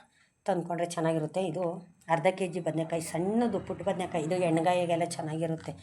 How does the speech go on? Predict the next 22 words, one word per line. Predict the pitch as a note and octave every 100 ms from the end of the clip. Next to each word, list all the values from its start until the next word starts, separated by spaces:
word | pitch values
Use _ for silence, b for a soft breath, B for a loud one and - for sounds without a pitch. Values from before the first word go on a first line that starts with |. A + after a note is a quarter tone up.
| B B B -
ನಮ್ಮ | D#3+
ಮನೆಯವ್ರಿಗೆ | E3 F#3 D#3+
ಇಷ್ಟ | - E3+ - -
ಈ |
ಥರ | E3+ E3+
ಬದನೆಕಾಯಿ, | D#3 C#3 E3+ F#3 F3
ಎಲ್ಲಿ | E3
ನೋಡಿದ್ರು | F3 F3 E3+ G3 G#3 B B B
ಬಿಡಲ್ಲ | F#3 F3 E3
ಅವರು. | D#3 D3+ F3 D3+
ಸುಮಾರು | E3+ F3 F3 E3+ D3+
ಎಷ್ಟು | D#3 - F#3
ದೂರ | F#3
ಹುಡಿಕೊಂಡು | E3+ E3 E3 F3+
ಹೋಗಿ | E3+ -
ತಗೊಂಬಂದವ್ರು | D3+ D3+ D3 D3 D3
ಇದನ್ನು. | C#3+ C#3+ C#3+ F3+ - b b b b b _ _ _ _ - -
ಅರ್ಧ | D3+ C#3+ E3
ಕೆ | E3
ಜಿ | D#3
ತೊಗೊಂಡು | D#3+ D3+ D3
ಬಂದಿದ್ದೀವಿ. | D3 C#3 C#3 C3+ D#3+ -